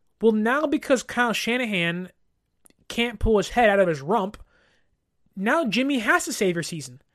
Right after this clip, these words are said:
And again, I, I'm a big picture guy when it, when I, when it comes to life and the Niners and sports and just making any decision. It's like, "Well, what about Friday and this day and that day? What about this and that?"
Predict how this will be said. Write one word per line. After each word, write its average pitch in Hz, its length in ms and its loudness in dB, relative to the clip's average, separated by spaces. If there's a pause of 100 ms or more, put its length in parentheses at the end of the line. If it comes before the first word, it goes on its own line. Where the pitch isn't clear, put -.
(520)
And 226 340 0 (1200)
again, 285 460 2 (800)
I, 220 240 6
I'm 254 300 2
a 175 80 0
big 190 320 2
picture 220 340 -2
guy 226 440 -2 (480)
when 185 120 -2
it, 175 160 -4
when 175 140 0
I, 156 240 0 (140)
when 180 100 -2
it 160 80 -6
comes 185 260 -2
to 165 140 0
life 185 560 2
and 165 180 -4
the 156 60 -6
Niners 185 420 2
and 156 160 -4 (300)
sports 196 500 0
and 160 160 -4 (380)
just 208 160 -4
making 247 440 0 (200)
any 233 240 -2
decision. 208 400 2
It's 202 120 -4
like, 185 160 2
"Well, 185 120 0
what 330 140 0
about 294 220 0
Friday 208 440 2
and 156 120 -6
this 277 160 -2
day 165 140 -4
and 165 100 -6
that 294 140 0
day? 190 100 0
What 262 100 0
about 240 220 -2
this 254 200 0
and 214 100 -10
that?" 190 200 -10